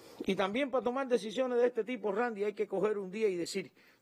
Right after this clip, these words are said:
¿cuántos C U C tienen las personas jurídicas en Cuba, las entidades?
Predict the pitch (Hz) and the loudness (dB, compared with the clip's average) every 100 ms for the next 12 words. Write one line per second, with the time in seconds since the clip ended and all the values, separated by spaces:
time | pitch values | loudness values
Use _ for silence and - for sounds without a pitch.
0 | - 262 302 311 - 233 240 233 - 262 | 0 6 6 4 2 4 4 4 4 4
1 | 240 247 262 247 202 185 165 151 233 202 | 4 0 0 0 0 0 0 2 2 0
2 | 180 247 247 185 165 175 151 - 143 147 | -2 -2 -2 -4 -4 -2 -2 -6 -8 -8
3 | - 165 165 | 0 2 2